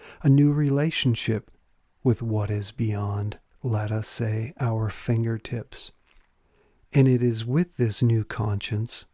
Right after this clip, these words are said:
that I feel a presence right now. Oh, you have heard of this before, the presence on the other side. A lot of that is formulaic. This is not formulaic.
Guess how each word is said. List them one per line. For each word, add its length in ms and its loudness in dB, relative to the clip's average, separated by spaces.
that 140 0
I 140 0
feel 640 -4
a 80 -12
presence 760 -6
right 400 -2
now. 500 -2
Oh, 160 6
you 180 6
have 180 0
heard 280 0
of 140 -4
this 180 -4
before, 460 -4
the 100 -6
presence 680 -4
on 140 -4
the 140 -4
other 200 -10
side. 500 -10
A 80 0
lot 200 0
of 120 -6
that 400 -6
is 160 -4
formulaic. 920 -2
This 180 0
is 140 -2
not 360 -2
formulaic. 720 -6